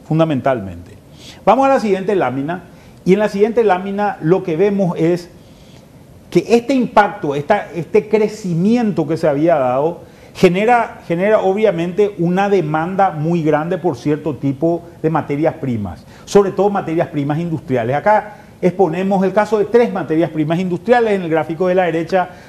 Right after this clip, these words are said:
van a encontrar el, el caso del precio del cobre. En el gráfico del centro están escu-, eh, están viendo lo que es el, el crecimiento del precio del aluminio y del precio del hierro.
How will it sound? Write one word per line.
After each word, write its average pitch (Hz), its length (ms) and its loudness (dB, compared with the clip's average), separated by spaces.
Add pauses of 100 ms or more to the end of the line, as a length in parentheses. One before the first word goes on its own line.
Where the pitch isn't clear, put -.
(140)
van 165 160 4
a - 20 -4
encontrar 165 720 -2
el, 156 380 -4
el 151 180 -2
caso 160 300 0
del 139 100 -2
precio 147 300 -2
del 147 140 0
cobre. 185 420 2 (440)
En 214 200 4
el 190 100 2
gráfico 214 440 2
del 170 120 -2
centro 165 560 -2
están 180 220 0
escu-, 196 240 -4 (120)
eh, 170 220 0
están 180 420 -2
viendo 180 580 0 (200)
lo 180 220 4
que 170 320 0
es - 200 -8
el, 165 460 0
el 156 160 0
crecimiento 170 640 0
del 160 80 0
precio 165 300 0
del 180 60 4
aluminio 170 500 0
y - 20 2
del 156 100 0
precio 131 300 -2
del 135 120 -2
hierro. 113 380 -2